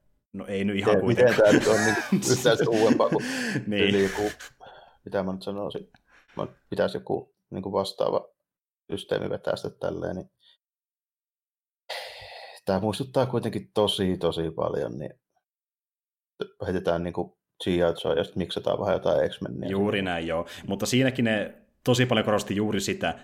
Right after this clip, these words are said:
Speaker 1: että niin tää on naisen ohjaama, joka on vielä tumma, ja se oli niinku niistä niinku se siistiä asia. Se on myös, mistä
Speaker 2: No niin,
Speaker 1: tosi
Speaker 2: no
Speaker 1: moni
Speaker 2: joo,
Speaker 1: on niinku kehunut,
Speaker 2: joo.
Speaker 1: että tää on semmonen leffa, jos on semmonen tyyppi taustalla, ja niinku se on tavallaan aina saavutus sitten monen mielestä.
Speaker 2: Niin, no joo,
Speaker 1: Niin,
Speaker 2: no se,
Speaker 1: niin.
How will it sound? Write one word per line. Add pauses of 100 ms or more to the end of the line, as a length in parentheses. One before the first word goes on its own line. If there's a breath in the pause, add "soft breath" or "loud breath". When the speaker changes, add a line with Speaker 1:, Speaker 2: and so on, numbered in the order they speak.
Speaker 1:
että
niin
tää
on
naisen
ohjaama,
joka
on
vielä
tumma,
ja
se
oli
niinku
niistä
niinku
se
siistiä
asia.
Se
on
myös,
mistä
Speaker 2:
No
niin,
Speaker 1:
tosi
Speaker 2:
no
Speaker 1:
moni
Speaker 2:
joo,
Speaker 1:
on
niinku
kehunut,
Speaker 2:
joo.
Speaker 1:
että
tää
on
semmonen
leffa,
jos
on
semmonen
tyyppi
taustalla,
ja
niinku
se
on
tavallaan
aina
saavutus
sitten
monen
mielestä.
Speaker 2:
Niin,
no
joo,
Speaker 1:
Niin,
Speaker 2:
no
se,
Speaker 1:
niin.